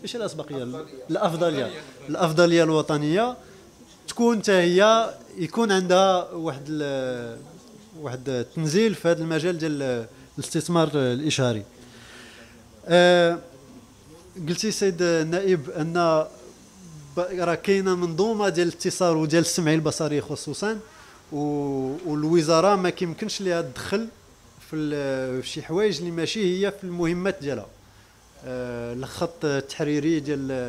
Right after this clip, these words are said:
ديال القنوات ولا ديال، ديال، ديال الجورنال التلفزيوني او السياسيه ديال هاكا اللي هي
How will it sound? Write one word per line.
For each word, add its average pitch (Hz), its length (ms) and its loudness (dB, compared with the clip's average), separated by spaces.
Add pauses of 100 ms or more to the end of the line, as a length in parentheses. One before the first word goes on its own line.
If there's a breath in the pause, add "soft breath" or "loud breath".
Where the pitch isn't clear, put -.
(260)
ديال 127 260 -6
القنوات 131 960 -6
ولا 135 180 -6
ديال، 123 380 -6 (440 loud breath)
ديال، 135 240 -4 (600)
ديال 120 220 -8
الجورنال 123 400 -6
التلفزيوني 123 680 -4 (680 loud breath)
او 175 400 6
السياسيه 160 1000 0
ديال 139 320 -2
هاكا 131 420 0
اللي 139 340 -2
هي 127 240 -2